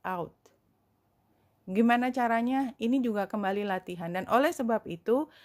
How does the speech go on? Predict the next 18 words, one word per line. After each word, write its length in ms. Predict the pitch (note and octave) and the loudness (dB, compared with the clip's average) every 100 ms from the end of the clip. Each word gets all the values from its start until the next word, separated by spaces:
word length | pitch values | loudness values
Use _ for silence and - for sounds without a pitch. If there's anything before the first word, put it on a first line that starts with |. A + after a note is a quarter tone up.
| - _ | -20 _
semua 680 | - A#3+ A#3 A#3 A#3 C#4 D#4+ | -4 0 2 2 2 2 2
cerita 400 | - A#3+ A3+ A3+ | 0 -2 0 0
yang 400 | G3+ G3 G3 G3 - | 0 -2 -4 -6 -2
ini, 300 | B3 G3+ F#3 | -2 0 -4
kalau 320 | - A#3 D4+ E4 | 0 2 4 4
memang 420 | C4+ A3 G#3 G3 | 2 0 -2 -4
resonate, 640 | G3+ A3 - C#4+ G#3+ F#3 - _ | -6 -6 0 0 0 -2 -8 _
ini 160 | G3 A#3+ | -6 -2
adalah 480 | B3 G3+ F#3+ G#3 A#3+ | -2 -2 -2 0 -2
buat 320 | G3+ G#3 A3 | -2 -2 -2
teman-teman 640 | G#3+ G3+ F#3+ G3+ A3 A#3+ | -4 -6 -4 -4 -2 0
yang 180 | A#3+ A3+ | 0 -2
udah 180 | G#3 G3 | -4 -6
siap, 400 | G#3+ - A3 F#3 | -6 -4 -4 -2
yang 160 | - A3 | -4 -2
udah 240 | A3 A#3 | -2 -2
sampai 400 | - A3 G#3 G#3 | -2 -6 -4 -4
levelnya, 560 | G3+ G3 G3+ G#3 A#3+ | -4 -4 -4 0 0